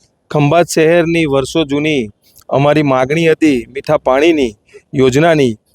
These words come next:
એ સી એમ સાહેબના હાથે આજે એમનું ખાતમુહૂર્ત કરવામાં આવ્યું છે. આવનારા સમયમાં આ યોજના સાકાર થયેથી ખંભાત શહેરના લોકોને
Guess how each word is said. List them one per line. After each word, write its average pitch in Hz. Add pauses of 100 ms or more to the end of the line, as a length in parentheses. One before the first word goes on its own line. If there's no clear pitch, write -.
(140)
એ 165
સી 143
એમ 156
સાહેબના 143
હાથે 131
આજે 127 (400)
એમનું 139
ખાતમુહૂર્ત 156
કરવામાં 151
આવ્યું 156
છે. 160 (360)
આવનારા 160
સમયમાં 151 (360)
આ 139
યોજના 156
સાકાર 147
થયેથી 143
ખંભાત 143
શહેરના 147
લોકોને 131